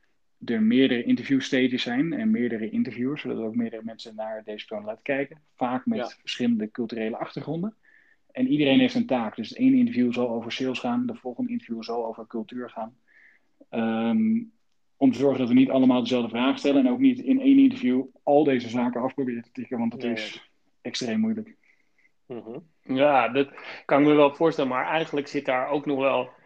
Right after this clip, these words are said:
Speaker 3: ik vind het wel interessant, want daarmee ga je eigenlijk een soort,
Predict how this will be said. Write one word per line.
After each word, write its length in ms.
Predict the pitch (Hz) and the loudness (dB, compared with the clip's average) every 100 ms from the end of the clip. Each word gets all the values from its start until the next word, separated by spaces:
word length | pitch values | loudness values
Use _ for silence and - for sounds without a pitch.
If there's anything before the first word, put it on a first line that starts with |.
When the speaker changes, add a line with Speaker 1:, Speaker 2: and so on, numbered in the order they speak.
| _ _ | _ _
Speaker 3:
ik 120 | - | -4
vind 160 | 143 135 | -2 0
het 80 | |
wel 100 | 147 | 0
interessant, 540 | 147 135 131 - 139 117 | -2 -4 -4 0 0 0
want 280 | 113 117 117 | -6 -6 -2
daarmee 640 | 120 123 123 120 120 - _ _ _ _ _ _ _ | -2 0 -2 -2 -4 -6 _ _ _ _ _ _ _
ga 260 | - - 123 | -20 -4 -2
je 80 | 123 | 0
eigenlijk 440 | 139 151 143 131 | 0 -2 -2 -4
een 80 | 127 | -6
soort, 460 | - 123 113 - | -6 -4 -4 -8